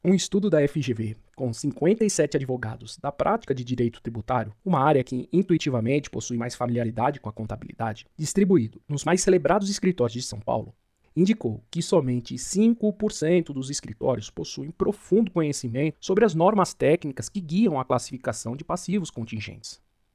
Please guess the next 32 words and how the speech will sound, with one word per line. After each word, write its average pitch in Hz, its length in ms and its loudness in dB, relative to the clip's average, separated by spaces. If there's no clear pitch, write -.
Diante 147 380 2
do 113 80 -6
exposto, - 480 -6
a 165 80 2
conclusão 151 560 0
é 135 40 -4
que - 100 -6
sua 202 140 -2
empresa 165 420 2
deve 156 340 4
investir 127 520 -4
no 143 100 -6
controle 170 560 4
das 127 160 -2
contingências 117 640 -6
passivas - 640 -6
e 143 60 -8
contratar 185 540 2
um 107 120 -2
bom 143 140 4
escritório 208 400 2
de 156 60 0
advocacia 143 680 -4
para 139 180 0
rever 113 380 -2
todos 165 320 2
os 156 80 -10
passivos 143 380 -2
judiciais 131 500 -2
da 110 80 -4
sua - 160 -12
empresa. 104 400 -12